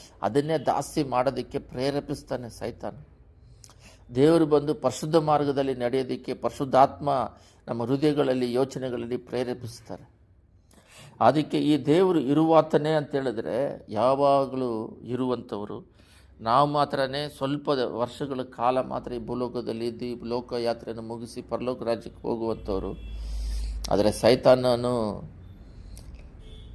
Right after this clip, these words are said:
ನು-, ಅವನ್ನ ಪ್ರಕಟಣೆಯಲ್ಲಿ ಒಂದು ಸಾವಿರ ವರ್ಷ ಪಾತಾಳದಲ್ಲಿ ಹಾಕ್ತಾರೆ ಅಂತ ಹೇಳಿ ನೋಡ್ತೀವಿ.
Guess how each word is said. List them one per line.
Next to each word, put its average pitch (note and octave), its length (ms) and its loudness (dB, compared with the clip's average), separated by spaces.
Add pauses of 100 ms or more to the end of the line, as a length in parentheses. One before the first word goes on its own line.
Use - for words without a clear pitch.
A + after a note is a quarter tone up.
(140)
ನು-, D#3 420 4 (760)
ಅವನ್ನ B2 340 6 (1700)
ಪ್ರಕಟಣೆಯಲ್ಲಿ B2+ 880 2 (520)
ಒಂದು G#2 200 -2
ಸಾವಿರ A#2 360 6
ವರ್ಷ A#2 320 2 (1300)
ಪಾತಾಳದಲ್ಲಿ A#2+ 580 6
ಹಾಕ್ತಾರೆ G#2+ 520 0
ಅಂತ D2 280 -6
ಹೇಳಿ G2+ 280 -2
ನೋಡ್ತೀವಿ. G2+ 640 -6